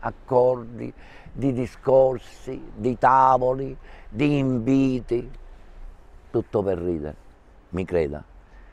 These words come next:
E questa ragazzata, ecco, chiudiamo,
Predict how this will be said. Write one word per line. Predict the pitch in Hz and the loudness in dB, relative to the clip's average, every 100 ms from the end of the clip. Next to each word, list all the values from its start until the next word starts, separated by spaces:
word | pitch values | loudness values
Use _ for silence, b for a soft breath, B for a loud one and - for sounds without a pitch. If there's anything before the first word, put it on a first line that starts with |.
| b | b
E | 92 | -8
questa | - 123 - 117 | -2 -2 0 0
ragazzata, | 95 98 101 98 - - 107 95 76 78 73 _ - - _ | 0 0 0 -2 -4 0 2 0 -4 -8 -10 _ -20 -20 _
ecco, | - 87 - 85 82 | -8 -8 -6 -8 -4
chiudiamo, | 101 98 92 82 78 | 0 2 2 0 -6